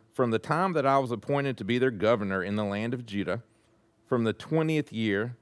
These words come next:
to the thirty-second year of Artaxerxes the king, twelve years, neither I nor my brothers ate the food allowance of the governor." So he was the governor, and he was entitled this food allowance. That's how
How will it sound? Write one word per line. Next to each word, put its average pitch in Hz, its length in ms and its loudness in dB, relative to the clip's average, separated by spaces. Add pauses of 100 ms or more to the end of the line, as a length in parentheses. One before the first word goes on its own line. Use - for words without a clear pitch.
to 117 120 -2
the 101 140 0
thirty-second 160 840 2
year 95 380 -2
of 98 160 -2
Artaxerxes 110 680 0
the 90 100 -8
king, 104 300 -2
twelve 135 320 0
years, 92 320 -6 (640)
neither 143 320 6
I 135 260 6
nor 165 120 0
my 160 140 4
brothers 117 500 4
ate 147 220 2
the 170 80 2
food 175 260 0
allowance 110 380 2
of 107 100 -2
the 98 60 -6
governor." 98 460 0 (800)
So 135 120 0
he 175 180 2
was 202 280 0
the 131 80 -8
governor, 127 480 4 (200)
and 110 140 0
he 156 100 4
was 147 140 6
entitled 120 580 2
this 98 160 -2
food 107 180 0
allowance. 85 400 -6
That's 107 120 -20
how 101 240 0